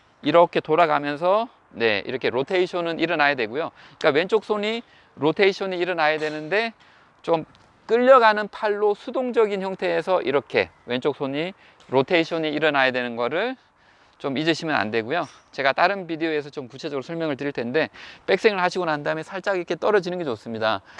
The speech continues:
이게 멀리 있는 팔이 힙을 돌리게 되면 이렇게 돌아가니까 떠 있거든요. 그래서 팔이 여기서 반드시 내려와야 되는데요. 어떻게 팔을 내리는지에 대해서는 제가 다른 비디오에서 다시 설명을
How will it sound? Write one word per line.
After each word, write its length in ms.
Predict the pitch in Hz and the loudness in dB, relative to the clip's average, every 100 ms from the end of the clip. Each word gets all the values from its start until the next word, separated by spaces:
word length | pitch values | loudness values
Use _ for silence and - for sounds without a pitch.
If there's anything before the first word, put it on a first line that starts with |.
| - | -8
이게 100 | 151 | -2
멀리 400 | 117 151 220 226 | 6 8 8 4
있는 240 | 214 208 | 2 -2
팔이 440 | 202 202 185 220 254 _ _ | -4 -4 -2 -4 -8 _ _
힙을 220 | - 208 190 | -4 0 2
돌리게 300 | 170 175 165 | 4 4 4
되면 200 | 165 147 | 2 2
이렇게 240 | 139 - | 0 0
돌아가니까 640 | 147 147 131 123 117 151 | 0 2 2 0 -2 -4
떠 180 | - 185 | 0 4
있거든요. 520 | 233 - 101 95 101 95 _ - - | 4 2 -4 -4 -10 -12 _ -20 -20
그래서 160 | - - | -18 -6
팔이 320 | 190 190 170 | 0 0 2
여기서 460 | 151 156 185 190 - _ | 0 -2 -6 -6 -8 _
반드시 360 | - 147 175 151 | -4 -2 -2 0
내려와야 360 | 139 165 151 | 2 4 4
되는데요. 460 | 131 117 107 139 151 - - _ | 2 -4 -4 -4 -4 -8 -20 _
어떻게 360 | - 143 190 190 | 0 0 0 -2
팔을 380 | - 196 190 | -2 0 0
내리는지에 500 | 139 151 156 151 143 | 0 0 -2 -4 -4
대해서는 460 | 127 113 110 113 127 | -4 -4 -6 -8 -8
제가 380 | 110 101 131 185 _ _ _ _ | -2 2 2 0 _ _ _ _
다른 360 | - 120 143 143 | 0 2 2 -4
비디오에서 600 | 127 127 113 104 151 175 _ _ | -8 -6 -6 -6 -10 -12 _ _
다시 420 | - 98 180 233 - _ _ _ | -12 -10 -8 -8 -12 _ _ _
설명을 520 | - 120 123 131 175 | -6 -4 -4 -6 -10